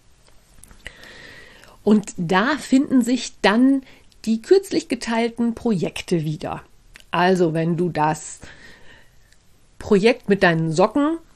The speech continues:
für Oma Lieschen im Rahmen der Sock Madness strickst, dann kannst du das zum Beispiel mit der Sock Madness Gruppe teilen.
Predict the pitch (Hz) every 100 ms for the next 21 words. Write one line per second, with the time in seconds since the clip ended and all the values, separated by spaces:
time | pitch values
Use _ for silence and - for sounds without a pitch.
0 | _ - - 226 208 185 165 160 - 190
1 | 180 165 220 247 269 285 262 _ _ _
2 | _ _ _ _ _ _ _ - 202 185
3 | 175 175 170 151 - 156 185 - 254 -
4 | - 254 - 160 156 196 196 190 156 -
5 | 170 160 175 - 180 180 185 - 185 175
6 | - 185 - 151 135 - - -